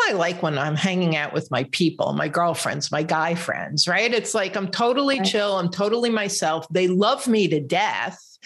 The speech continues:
Speaker 2: Right.
Speaker 1: Um, because I'm just me. And aren't we all looking for that person who is gonna feel that way about us and we're gonna feel that way about them?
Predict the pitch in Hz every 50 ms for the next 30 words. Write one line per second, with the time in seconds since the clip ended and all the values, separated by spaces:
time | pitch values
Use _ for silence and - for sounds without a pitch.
0 | - - - - 226 202 196 196 208 - 196 196 190 185 190 190 190 185 180 -
1 | - 233 - - 240 220 196 208 202 214 214 208 - 202 180 175 - - - 208
2 | 240 311 330 - - - - - - - - 170 175 - - - - - _ -
3 | 208 208 202 196 - 214 208 226 240 220 214 202 196 190 180 185 185 175 170 175
4 | 180 180 214 190 175 180 190 160 151 143 - - - - 156 156 - - 147 147
5 | 156 151 143 143 175 151 156 156 147 151 151 147 160 170 - - - - - _
6 | - - 165 - - 190 170 - - - 175 160 160 170 151 - 147 156 151 151
7 | 143 143 139 147 147 151 151 151 - - 147 139 135 139 147 123 127 120 - 123
8 | 135 139 131 - - - - - - - - - - - - -